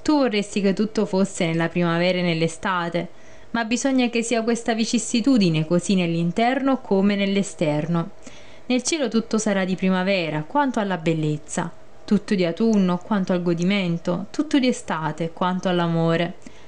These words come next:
Non vi sarà alcun inverno, ma qui l'inverno è necessario per l'esercizio dell'abnegazione di mille piccole ma belle virtù che si esercitano nel tempo della sterilità.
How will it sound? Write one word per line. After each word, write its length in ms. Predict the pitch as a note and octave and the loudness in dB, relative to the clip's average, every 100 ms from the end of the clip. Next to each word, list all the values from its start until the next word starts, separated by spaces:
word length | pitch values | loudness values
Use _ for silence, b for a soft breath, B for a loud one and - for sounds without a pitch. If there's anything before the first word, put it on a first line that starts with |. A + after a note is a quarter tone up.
| B B | B B
Non 140 | A3+ | -2
vi 80 | A3 | 0
sarà 220 | G#3+ A3+ | 0 0
alcun 300 | G#3 G#3 G#3 | 0 -2 2
inverno, 720 | F#3+ F3+ F3 F3 E3+ E3 F3 F3+ - B B B | 2 2 2 0 -2 -2 -2 -4 -12 B B B
ma 160 | A#3 A#3 | -2 0
qui 140 | C#4 | 2
l'inverno 460 | B3 A3+ A3 A#3 A#3+ | 4 4 4 2 2
è 40 | |
necessario 1000 | A3+ G#3+ G#3 - - E3+ F3 F3 F3 G3+ - | 2 2 0 -2 -4 -2 0 0 0 -4 -6
per 180 | C4 A3+ | -2 0
l'esercizio 840 | G#3+ G#3 G#3 - - A3+ A3 - | 2 2 0 -2 0 0 0 0
dell'abnegazione 1080 | G#3 G3 F3 F3 F3 F3 F3+ - G#3+ A3 G#3 | 2 2 0 0 0 0 -2 -2 2 2 2
di 120 | F#3+ | 2
mille 280 | F#3+ F3+ F3+ | 2 0 -2
piccole 640 | - B3 - - B3+ B3 | 0 -2 -2 -2 0 0
ma 180 | G#3 F#3 | 0 0
belle 340 | E3+ F3+ F3+ | 0 -2 0
virtù 500 | F3 F3 - F#3 E3+ G3+ B B B B - | 0 -2 -2 -2 -2 -4 B B B B -4
che 120 | A3+ | 0
si 80 | A#3 | 0
esercitano 760 | A3+ A#3 A3+ - - G#3 F#3+ | 2 2 0 -2 -4 -2 0
nel 300 | F3 F#3 F3 | 0 0 0
tempo 400 | - F3 F3 F3+ | -2 -2 0 0
della 220 | F3+ F3+ F3 | 2 2 0
sterilità. 760 | - F3 F3 F3 E3+ D3+ F3 | -2 0 2 2 2 -2 -4